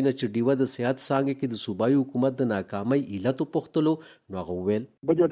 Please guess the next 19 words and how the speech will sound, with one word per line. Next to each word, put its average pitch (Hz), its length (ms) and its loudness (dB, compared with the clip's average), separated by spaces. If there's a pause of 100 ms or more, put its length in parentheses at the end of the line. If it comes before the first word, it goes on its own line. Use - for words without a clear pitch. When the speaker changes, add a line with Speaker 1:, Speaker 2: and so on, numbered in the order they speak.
Speaker 2:
کې 151 120 2
اضافه 127 320 2 (140)
شوه، 110 200 2 (180)
خو 117 160 -4
زما 170 180 4
په - 80 -6
خیال 180 220 4
باندې 156 260 2
کوم 170 160 2
چې 127 220 -4
بنیادي 120 420 2
کارونه 147 340 4 (300)
او 113 40 4 (100)
هغه 127 260 4 (140)
خلکو 147 340 0
ته 135 340 4 (140)
د 107 160 -6
صحت 123 400 0
سہولیات 127 500 2